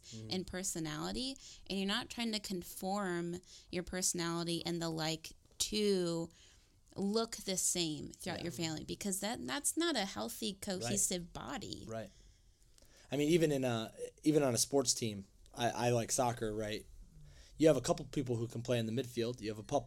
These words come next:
Speaker 1: couple people who can play forwards. You have a couple people who can play def-, defense. And you even have a couple people who can play goalkeeper.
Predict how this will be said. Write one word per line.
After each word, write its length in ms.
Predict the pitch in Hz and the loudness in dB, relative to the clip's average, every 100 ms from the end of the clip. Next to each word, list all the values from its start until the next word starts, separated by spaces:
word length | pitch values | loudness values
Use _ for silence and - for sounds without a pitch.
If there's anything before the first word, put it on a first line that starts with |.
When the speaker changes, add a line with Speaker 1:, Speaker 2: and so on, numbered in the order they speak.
| - | 0
Speaker 1:
couple 200 | 151 127 | -2 -2
people 260 | 120 120 113 | -2 -2 -2
who 80 | |
can 120 | 117 117 | -2 -2
play 160 | 113 | -4
forwards. 420 | 98 120 120 120 | 0 2 4 2
You 60 | 117 | -2
have 80 | 110 | -4
a 40 | |
couple 200 | - 110 | -6 -8
people 240 | 101 120 110 | -6 -6 -6
who 80 | 104 | -8
can 140 | 104 | -8
play 160 | 104 101 | -8 -8
def-, 180 | 95 117 110 | -8 -8 -6
defense. 500 | 131 120 101 92 - - - - | -6 -6 -8 -8 -10 -14 -18 -14
And 100 | - | -2
you 60 | 139 | 4
even 120 | 165 | 6
have 140 | 147 123 | 6 4
a 20 | |
couple 220 | 151 190 | 2 0
people 260 | 151 123 110 | 0 -4 -4
who 60 | |
can 140 | 107 107 | -6 -4
play 160 | 120 | -2
goalkeeper. 600 | 101 147 165 104 - 90 | 0 0 0 -6 -10 -14